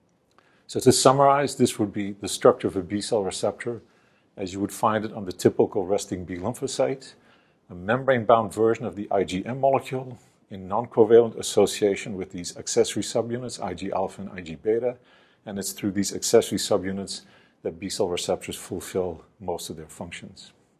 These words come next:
There's an added layer of complexity, and we'll have to use that when we discuss in the second part the unusual attributes of certain antibody molecules made by camelid species,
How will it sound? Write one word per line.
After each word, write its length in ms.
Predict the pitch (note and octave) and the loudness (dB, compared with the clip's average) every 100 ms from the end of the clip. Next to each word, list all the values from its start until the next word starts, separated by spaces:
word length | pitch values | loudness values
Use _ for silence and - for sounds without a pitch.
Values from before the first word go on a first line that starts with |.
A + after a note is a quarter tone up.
| _ _ _ _ _ _ _ _ _ _ _ _ _ | _ _ _ _ _ _ _ _ _ _ _ _ _
There's 160 | A#2+ C3+ | 0 2
an 100 | C3+ | 6
added 340 | D3 D#3 D3 | 10 12 12
layer 180 | C3+ B2 | 12 10
of 120 | A2 | 8
complexity, 800 | G#2 F#2+ A2+ A2+ - D3 D#3+ - - - | 2 2 4 6 6 4 2 -4 -16 -14
and 160 | G#2+ | -8
we'll 240 | G#2 G2 - | -2 -2 -4
have 180 | A2 G#2+ | -8 -8
to 100 | - | -6
use 320 | F#2 A2 B2 - | 0 2 2 4
that 220 | A#2 G2 | 2 2
when 220 | G2 G2+ | -6 -6
we 80 | F#2 | -8
discuss 540 | E2+ - - G#2+ - | -8 -6 0 0 0
in 80 | G2 | -6
the 80 | F2+ | -2
second 440 | - B2+ A#2 F#2+ | 4 4 4 -4
part 300 | - F#2 F2+ - _ _ _ _ - | -2 -2 -2 -10 _ _ _ _ -6
the 80 | |
unusual 560 | G2 F#2+ B2 A#2 G#2+ - | -6 2 4 4 2 2
attributes 640 | G#2+ - G2 F2 G2 F#2+ - | -2 -4 -6 -2 -4 -4 -8
of 240 | - F#2+ | -6 -6
certain 400 | - G#2+ G#2 G2+ G2 | -2 0 0 -4 -12
antibody 460 | G2 F#2+ G2 G2 | -14 -2 0 0
molecules 600 | F#2 F#2+ F#2+ - G2+ - | -2 -6 -6 -10 -14 -12
made 200 | G2+ F2+ | -12 -12
by 100 | F2+ | -14
camelid 440 | - D3 D3 B2+ F2+ | -8 -2 0 0 -2
species, 680 | - F#2+ F#2 A#2+ A#2 - | -6 -8 -6 -10 -12 -16